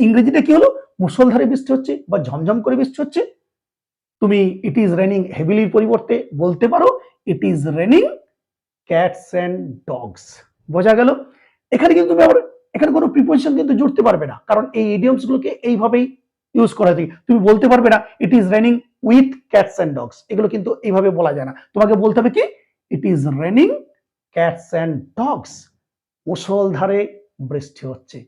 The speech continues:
সুতরাং এইভাবে আমাদের কিন্তু এই ধরনের বাংলা সেন্টেন্সগুলোকে ইংরেজিতে ট্রান্সলেট করতে হবে। আশা করছি সবাই খুব সুন্দরভাবে বুঝতে পারলে।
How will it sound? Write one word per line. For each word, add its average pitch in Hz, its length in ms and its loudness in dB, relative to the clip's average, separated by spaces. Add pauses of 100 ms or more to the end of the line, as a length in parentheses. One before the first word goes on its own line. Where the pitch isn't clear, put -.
(280)
সুতরাং 180 220 -4 (440)
এইভাবে 214 680 4 (680)
আমাদের 180 380 -2
কিন্তু 190 320 -6 (240)
এই 185 180 -4
ধরনের 180 500 -8 (180)
বাংলা 151 420 -6
সেন্টেন্সগুলোকে 180 760 -8 (360)
ইংরেজিতে 165 540 -4 (260)
ট্রান্সলেট 139 480 -12
করতে - 260 -20
হবে। 127 140 -16 (280)
আশা 139 240 -14
করছি 175 240 -10
সবাই 170 240 -4
খুব 160 120 -12
সুন্দরভাবে 180 580 -8
বুঝতে 175 220 -10
পারলে। 190 220 -4